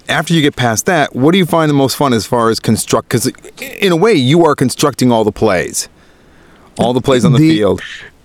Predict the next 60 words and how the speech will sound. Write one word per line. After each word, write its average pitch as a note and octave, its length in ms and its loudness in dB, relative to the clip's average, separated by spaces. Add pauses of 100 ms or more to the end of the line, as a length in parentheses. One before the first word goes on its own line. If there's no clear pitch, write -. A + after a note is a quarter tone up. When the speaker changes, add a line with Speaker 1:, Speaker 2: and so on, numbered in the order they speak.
Speaker 2:
The, D3 80 4
the D3+ 260 2
best G#3+ 340 0
part G#3 200 2
of C#3+ 60 0
that C3 260 -2
has C3 240 -2
been, B2+ 340 -2 (320)
I E3 120 0
had D#3+ 120 0
n-, D3 240 2 (240)
when E3+ 220 0
I F#3+ 60 0
started F#3 300 0
the C3+ 60 -2
series, A2 540 0
I C3+ 80 -2
was C3 180 4
really C3+ 300 4
arrogant. B2 240 2
I'm G#2+ 40 0
like, G#2 140 -2
"Dude, C#3+ 140 0
I D#3+ 80 0
know E3 100 0
football B2+ 340 0
inside C3+ 220 0
and D#3 80 0
out. C3 140 -4
This B2+ 120 0
will F3 80 0
be D#3 140 0
easy. D3+ 320 2
I'll B2 60 0
be D3+ 100 2
able A#2+ 80 0
to A#2 40 2
explain A2+ 260 -2
this G2 140 2
to - 100 -8
people." - 240 -2
Speaker 1:
<laughs> - 600 -8
Speaker 2:
And D#3 120 2
then F3 80 4
you G#3+ 80 4
start F3+ 240 0
writing E3+ 260 2
out, E3+ 140 0
you're C#3 80 2
like, B2+ 260 -2
"Okay, D3 180 2
well, B2 360 0
I C3+ 160 0
just C3+ 260 0
explained C3+ 600 0 (120)
what, B2 340 0
you C#3 100 0
know, A2+ 200 0
offsides D3 540 0
is. F#2 120 -2